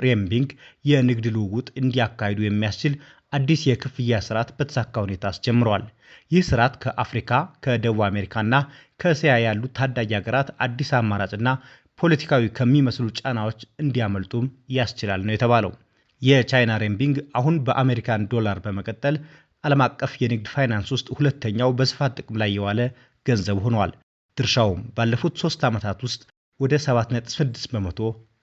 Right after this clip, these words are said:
አድጓል ነው የተባለው። በርካታ ታዳጊ ሀገራት ብድራቸውን ከአሜሪካ ዶላር ወደ ቻይና ሬሚንግ በመቀየር ላይ መሆናቸውም ተገልጿል። የብሉምበርግ ትንበያዎች እንደሚጠቁሙት በአውሮፓውያኑ ሃያ ሃምሳ የቡድን ሰባት ሀገራት የዓለምን ጠቅላላ ምርት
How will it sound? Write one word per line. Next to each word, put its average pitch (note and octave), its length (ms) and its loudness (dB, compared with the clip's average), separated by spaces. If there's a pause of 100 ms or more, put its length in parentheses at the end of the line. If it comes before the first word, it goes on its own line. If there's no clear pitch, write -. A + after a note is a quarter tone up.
(140)
አድጓል A2 380 0
ነው G2+ 100 0
የተባለው። G#2+ 400 2 (300)
በርካታ C3 420 0
ታዳጊ B2+ 360 2
ሀገራት A#2 420 2
ብድራቸውን B2 680 0 (320)
ከአሜሪካ C3 680 0
ዶላር A2+ 340 0
ወደ B2+ 180 2 (100)
ቻይና C#3 380 2
ሬሚንግ G#2+ 420 -4
በመቀየር G#2+ 580 -4
ላይ A2 160 0
መሆናቸውም G#2+ 600 -2
ተገልጿል። A2 480 -2 (520)
የብሉምበርግ A#2+ 640 2
ትንበያዎች A#2+ 580 0
እንደሚጠቁሙት B2 880 -2
በአውሮፓውያኑ B2+ 840 0
ሃያ C3 260 2
ሃምሳ G2 240 -6 (540)
የቡድን C3 360 2
ሰባት A#2+ 380 0
ሀገራት A2+ 400 -2
የዓለምን C#3 460 2
ጠቅላላ A2+ 480 0
ምርት A#2+ 240 -4